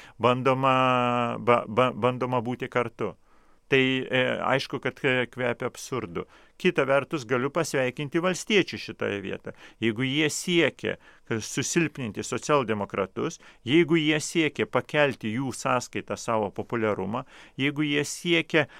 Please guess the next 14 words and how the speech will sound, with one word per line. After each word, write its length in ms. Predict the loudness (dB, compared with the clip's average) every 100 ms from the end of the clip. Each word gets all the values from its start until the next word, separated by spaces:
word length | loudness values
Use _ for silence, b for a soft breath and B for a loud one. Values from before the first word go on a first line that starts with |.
| B
atrasti 600 | -6 2 2 2 0 -6
sau 580 | -6 0 4 6 4 2
daugiau 600 | 0 -2 -2 0 2 2
vietos 480 | 0 0 0 0 -4
politiniame 800 | -2 -2 -2 -6 -4 -2 -2 -2
žemėlapyje, 800 | -2 0 2 4 2 0 -2 -2 B B B -8
pasislinkdami 720 | -8 -8 -6 -4 0 0 2 0
bent 200 | -2 -2
truputį 560 | -4 -2 -4 -2 -2 -2
į 60 | 0
kairę 460 | 2 2 2 0
ir 100 | 0
išgirsdami, 640 | -2 -4 -4 -4 -6 -6 -4
nežinau 400 | -4 -2 -4